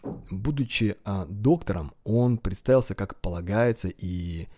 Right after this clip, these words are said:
ну, искренне поблагодарил за то, что ему предложили остановиться в таком замечательном номере. И в знак благодарности он, а, со своей стороны предложил владельцу этого отеля,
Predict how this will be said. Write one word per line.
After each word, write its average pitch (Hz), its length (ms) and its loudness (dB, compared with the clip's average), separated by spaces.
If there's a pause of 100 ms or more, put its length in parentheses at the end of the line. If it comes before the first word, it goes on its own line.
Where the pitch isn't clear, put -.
(580)
ну, 110 240 4
искренне 107 480 2
поблагодарил 92 640 0
за 110 120 -4
то, 139 140 2
что - 180 -2
ему 107 120 2
предложили 104 600 -2
остановиться 101 440 -4
в 98 60 -8
таком 101 280 -4
замечательном 92 680 -2
номере. 101 600 0 (480)
И 95 80 -4
в 95 40 -4
знак 110 220 0
благодарности 101 1000 0 (120)
он, 120 600 2
а, 90 960 -6
со - 140 -6
своей 104 300 2
стороны 110 540 2
предложил 95 500 0
владельцу 107 460 0
этого 87 240 -6
отеля, 120 420 0